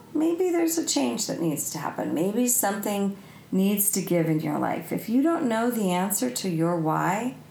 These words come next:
then maybe it's wasting your time. I think that the more that we do things and we know why we're doing them, the more satisfied and fulfilled we can become.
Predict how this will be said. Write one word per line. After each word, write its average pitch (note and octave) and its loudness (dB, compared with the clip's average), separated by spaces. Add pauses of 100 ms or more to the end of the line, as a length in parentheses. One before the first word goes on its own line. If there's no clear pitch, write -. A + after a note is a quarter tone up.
(380)
then C#4 2
maybe D#4 2
it's C4 -2
wasting B3+ 2
your B3 2
time. A#3+ -2 (1800)
I A#3 4
think E3 -4
that E3 -4
the D#3+ 0
more F#3+ 4
that B3 2
we A3 0
do F#3 0
things E3 0 (180)
and D#3+ 2
we D3+ 0
know D3+ 2
why C#3+ 0
we're A#3+ 0
doing C#4 2
them, C#4+ 0 (300)
the E3 0
more D#3 0
satisfied F#3+ 2
and D#3 -2
fulfilled E3+ -2 (420)
we D#3 0 (180)
can D#3 0
become. C3+ -2